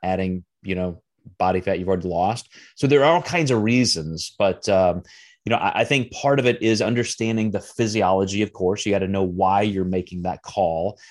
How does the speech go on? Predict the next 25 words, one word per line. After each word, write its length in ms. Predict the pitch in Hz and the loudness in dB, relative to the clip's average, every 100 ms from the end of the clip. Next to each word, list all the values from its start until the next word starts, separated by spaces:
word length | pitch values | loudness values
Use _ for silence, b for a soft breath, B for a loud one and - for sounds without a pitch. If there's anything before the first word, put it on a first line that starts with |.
| B B _ | B B _
And 220 | 113 110 107 | 0 2 2
then 220 | 113 117 | 2 2
it, 220 | 110 - | 0 0
it 200 | 110 107 - | 0 -2 0
is, 480 | 107 110 131 147 - | 2 4 2 0 -4
as 260 | 107 104 101 | -2 0 0
the 120 | 98 | -4
scientific 800 | - 101 104 98 - 98 98 92 | -2 -2 -4 -4 -6 -6 -6 -6
method 480 | 95 98 - 104 92 | -4 -4 -4 -6 -4
would 420 | 92 98 98 87 - | 0 2 2 -2 -6
dictate, 600 | 95 156 - 90 90 - - b b - | -4 -4 -2 -2 -2 -6 -16 b b -10
you're, 440 | 98 104 104 104 101 | 0 2 4 2 -2
you're 140 | 113 | 0
monitoring, 600 | 135 196 120 - 85 87 | 2 0 -2 -2 -4 -2
you're, 140 | 95 | -2
you're 180 | 95 107 | 2 2
assessing. 500 | 104 - 185 - 85 | 2 0 0 -2 -6
It's 140 | 87 92 | -4 -4
okay, 200 | 87 95 | -4 -6
okay, 180 | 95 107 | -2 0
what's 420 | 95 101 117 - | 2 0 0 -4
the 240 | 107 110 | -2 0
effect 540 | 107 95 - 135 - - | 0 -2 -2 -4 -2 -2
of 180 | 101 98 | 0 0
this 240 | 101 | 0